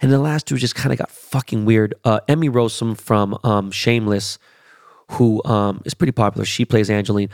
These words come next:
But anyways, it's, it was an interesting thing because I'm from L A and it's, it was, she was an L A icon. I don't think she was out there trying to hurt anybody or anything. She was just, it was just a crazy thing about how important fame is to certain people and how delusional people can get and how powerful you could be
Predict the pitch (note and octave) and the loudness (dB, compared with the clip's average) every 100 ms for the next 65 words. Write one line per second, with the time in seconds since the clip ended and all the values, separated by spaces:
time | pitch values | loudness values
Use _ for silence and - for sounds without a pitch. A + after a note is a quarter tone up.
0 | - - F#3 D3+ A#2+ - C#3 - C#3 A#2+ | -2 0 2 2 0 -2 -4 0 0 2
1 | C#3 D#3+ D#3 - A#2+ A2+ G#2+ G#2 A2+ - | 0 0 -2 -2 -2 0 -2 -2 -2 -4
2 | F#2+ A2 G2+ G2+ G2+ G2 G2 - - G2+ | 0 0 2 0 0 -2 -6 -6 0 0
3 | G#2+ F#2+ - G2+ G2 G2 G2 - G#2+ G#2+ | 0 -2 -2 -2 0 0 0 -4 -4 -4
4 | A2 _ _ _ _ D#3+ D#3 D#3+ B2 A2+ | -6 _ _ _ _ -2 0 2 2 0
5 | A2 A#2 B2+ C3 - C3 A2 G2+ G2+ G2 | -2 -2 -2 0 2 2 2 0 0 -2
6 | F#2+ G2 A#2 A2 A2 _ - - _ C3+ | -2 -2 -2 -2 -4 _ -20 -20 _ 4
7 | C3 C3+ A#2 - - C#3 D3+ D#3+ D3 - | 4 0 -6 -6 -4 0 0 0 -2 0
8 | D#3 B2+ G#2+ G#2 - _ _ _ - - | 0 2 0 0 -2 _ _ _ -8 -4
9 | C3 C3 A2+ - B2 F#2 A2 - A#2 B2+ | 0 0 -2 0 0 0 -4 0 2 2
10 | G#2 - A2+ G2+ A2 A#2 G2 G#2+ G2+ G#2+ | 0 -2 -4 -2 -2 -2 0 0 0 0
11 | A#2+ A2+ G#2 G#2 - G#2 G#2 G2+ - - | 0 -2 -4 -8 -6 0 0 0 -20 -20
12 | - - G#2+ A#2+ A2+ - C3+ C#3 C3+ - | -6 0 0 0 -2 -4 0 0 0 0
13 | A2+ A2 B2 G#2+ G#2 G2+ | 0 0 -4 0 0 0